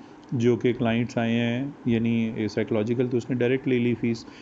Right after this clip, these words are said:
तो हो सकता है कोई legal assistance वाला client आया हो और उसने fees पे की हो, जो उसके assistant coordinator के through आया हो, तो इस fees में से भी इस senior coordinator का share होगा।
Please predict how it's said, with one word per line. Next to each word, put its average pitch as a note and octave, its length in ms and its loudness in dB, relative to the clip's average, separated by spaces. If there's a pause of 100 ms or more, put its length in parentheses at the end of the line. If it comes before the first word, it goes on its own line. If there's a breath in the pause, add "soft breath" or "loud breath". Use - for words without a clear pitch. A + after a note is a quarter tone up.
(200 loud breath)
तो A#2+ 240 4
हो B2+ 120 4
सकता B2 280 -2
है A#2 60 0
कोई A#2+ 100 4
legal A#2 280 4
assistance B2 460 0
वाला A#2+ 200 2
client A#2 340 0
आया A2+ 180 2
हो A2+ 160 0
और A#2 100 -2
उसने A2+ 220 -2
fees A2+ 240 -2
पे A#2+ 180 0
की A#2+ 200 -4
हो, A2+ 220 0
जो A#2 200 -2
उसके A2 180 -4
assistant A2+ 420 -4
coordinator A#2 420 -4
के A#2+ 100 -4
through A#2+ 200 -4
आया G#2+ 160 -2
हो, G#2+ 100 -6 (360 loud breath)
तो F#3 180 4
इस E3 160 2
fees D3+ 260 2
में D3 120 2
से C#3 140 0
भी C#3+ 340 4
इस B2 100 2
senior A#2+ 340 2
coordinator A2 580 -2
का D3 120 -6
share A#2 300 -2
होगा। F#2 220 -4